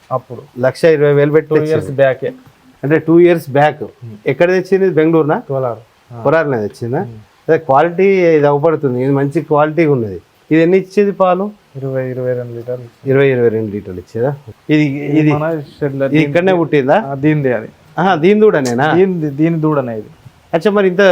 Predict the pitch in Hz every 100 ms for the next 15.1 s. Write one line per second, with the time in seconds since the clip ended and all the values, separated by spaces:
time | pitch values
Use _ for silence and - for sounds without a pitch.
0 | 156 135 135 - 143 160 185 202 196 202
1 | 165 170 180 160 160 170 165 160 160 196
2 | 202 165 117 104 104 _ _ - 147 160
3 | 151 160 165 156 147 147 131 120 131 127
4 | 113 110 131 135 131 127 123 123 120 131
5 | 120 135 127 127 123 131 131 123 113 117
6 | - - 156 151 151 - 226 233 180 156
7 | 240 254 208 147 135 131 143 139 127 -
8 | - 147 156 170 175 - 160 160 160 120
9 | 101 - 107 110 - 117 - 110 101 104
10 | 135 160 185 151 160 151 131 120 110 117
11 | 107 - - 131 101 120 110 107 110 113
12 | 117 107 107 104 - 151 135 156 180 175
13 | 156 143 113 113 98 123 120 113 110 110
14 | 151 - 160 190 202 175 180 180 151 113